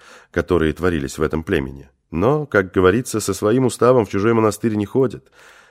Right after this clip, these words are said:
тем более в такой монастырь, где тебя могут съесть при нарушении устава. Бегиме забрала у меня сумку и вошла в аккуратный вымощенный дворик. «Спасибо,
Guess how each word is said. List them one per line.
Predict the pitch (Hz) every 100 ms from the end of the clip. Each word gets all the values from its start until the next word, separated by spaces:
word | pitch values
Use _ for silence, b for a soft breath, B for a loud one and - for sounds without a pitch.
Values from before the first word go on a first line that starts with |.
| b
тем | - 82 82
более | 98 101 92
в | -
такой | 110 - 87 71
монастырь, | 76 82 - 151
где | 87 87
тебя | 82 85
могут | 90 95
съесть | - 95 73 - - - b b -
при | 107
нарушении | 90 90 - 85 71 76
устава. | - - - 69 67 - _ _ _ _ _ _ _ _
Бегиме | 73 101 156 185
забрала | 135 123 120 117
у | 92
меня | 87 87
сумку | - 156 165 - 143
и | -
вошла | 90 87 - 127
в | 107
аккуратный | 90 82 98 - 117 107
вымощенный | 80 82 - 87 85
дворик. | 69 69 65 - _ B B B B
«Спасибо, | - - 170 - 127 113 113